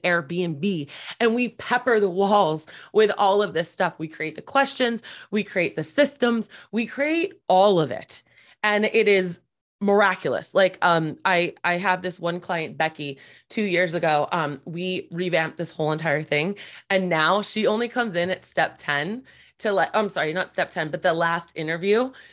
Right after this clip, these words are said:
um, where these people are already qualified. Her whole, like, office staff has done all of, like, the vetting. And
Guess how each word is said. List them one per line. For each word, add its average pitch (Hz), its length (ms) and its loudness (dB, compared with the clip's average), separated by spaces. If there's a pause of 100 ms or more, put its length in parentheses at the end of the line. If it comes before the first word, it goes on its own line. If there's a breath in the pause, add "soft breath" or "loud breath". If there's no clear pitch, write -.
(160 loud breath)
um, 180 440 0
where 190 300 2
these 196 180 -6
people 208 220 -10
are - 100 -4
already 214 200 2
qualified. 185 640 0
Her 185 180 -4
whole, 196 360 -2
like, 180 220 0
office 185 340 -2
staff 190 320 -2
has 175 200 -8
done 170 340 0
all 165 320 2
of, 185 140 -2
like, 175 180 -6
the 170 80 -6
vetting. 165 520 2 (400 loud breath)
And 190 400 0